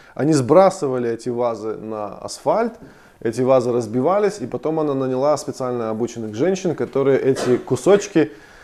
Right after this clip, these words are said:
эм, обмотали в, как бы в ткань и, э, маркировали их словами. А словами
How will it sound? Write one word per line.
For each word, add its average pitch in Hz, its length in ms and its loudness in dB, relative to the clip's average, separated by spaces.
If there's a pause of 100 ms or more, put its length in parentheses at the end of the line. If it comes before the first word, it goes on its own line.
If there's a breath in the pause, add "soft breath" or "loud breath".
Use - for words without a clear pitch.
(260 loud breath)
эм, 117 680 6 (960)
обмотали 143 680 2
в, - 140 -8
как 127 180 -4
бы 120 80 -4
в - 80 -16
ткань 202 560 -2
и, 180 420 2
э, 135 300 4
маркировали 170 720 4
их 170 220 0
словами. 151 720 2
А 123 120 -8
словами 147 680 -2